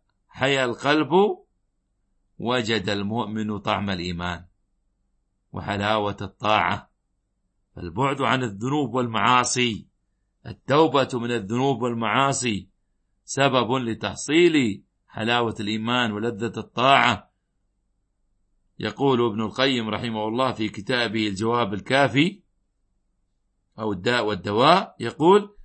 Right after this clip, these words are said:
"إيه، إن للسيئات سوادا في الوجه، وظلمة في القلب، ووهنا في البدن، وبغضا في قلوب الخلق، ونقصانا في الرزق،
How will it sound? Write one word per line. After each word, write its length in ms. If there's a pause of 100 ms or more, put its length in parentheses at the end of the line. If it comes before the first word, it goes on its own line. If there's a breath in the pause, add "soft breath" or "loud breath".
(320)
"إيه، 220 (180)
إن 240
للسيئات 840
سوادا 720
في 80
الوجه، 420 (680)
وظلمة 500 (240)
في 60
القلب، 440 (1120)
ووهنا 680
في 60
البدن، 480 (760)
وبغضا 560
في 160
قلوب 360
الخلق، 420 (720)
ونقصانا 640
في 120
الرزق، 520